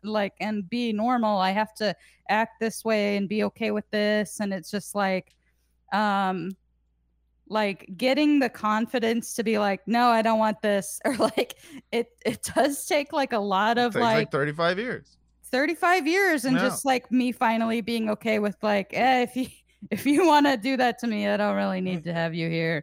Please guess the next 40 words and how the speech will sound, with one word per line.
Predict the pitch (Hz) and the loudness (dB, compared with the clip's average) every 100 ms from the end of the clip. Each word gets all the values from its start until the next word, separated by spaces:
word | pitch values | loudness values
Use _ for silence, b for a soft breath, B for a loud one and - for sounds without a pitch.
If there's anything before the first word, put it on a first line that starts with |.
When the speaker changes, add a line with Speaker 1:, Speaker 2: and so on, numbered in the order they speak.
| - | -8
Speaker 2:
<laughs> | - - | -14 -2
Right. | 160 180 - | 0 0 2
Speaker 1:
But, | 220 214 - | 2 2 0
<laughs> | 285 - 277 - 359 262 381 254 | -8 -6 -4 -2 -2 0 2 4
but | 294 | 4
when | 311 311 | 4 2
you're, | 320 285 | 2 2
like, | 277 294 | 0 0
in | 269 | 0
your | 262 247 | 0 -2
twenties | 294 294 330 277 240 | 0 2 2 0 -2
and | 220 | -4
you're | 226 | -2
like, | 214 208 B B 302 320 | 0 -2 B B -8 -2
"I | 349 | -2
really | 285 339 381 392 359 | 0 2 4 4 2
want | 339 330 294 349 | 2 2 2 -2
you | |
to | 311 | -2
like | 311 370 392 415 - | 2 4 4 2 -2
me." | 262 247 294 | -2 0 -2
Speaker 2:
<laughs> | |
Yeah. | 220 196 135 139 | -2 -4 -4 -4
Speaker 1:
And | 240 254 208 262 | -2 -2 0 -2
it's | - | -2
like, | 294 220 180 - b b | 0 2 0 -4 b b
so | - - 277 | -8 -2 0
yeah, | 320 285 | 2 0
thirty-five, | - 359 381 - 311 294 277 269 | 2 2 2 2 4 4 4 0
age | - 247 220 | -2 -4 -4
of | 247 | -8
consent. | 254 220 - 220 214 214 - _ _ _ - | -8 -10 -6 -4 -4 -6 -10 _ _ _ -6
Speaker 2:
Yeah. | 131 120 107 - _ _ - | -2 0 -2 -10 _ _ -4
I | 135 | 0
think | 185 165 | 0 0
that's, | 139 180 | -2 0
Speaker 1:
Just | 254 | -2
my | 214 | 0
Speaker 2:
I | |
think | 131 | 0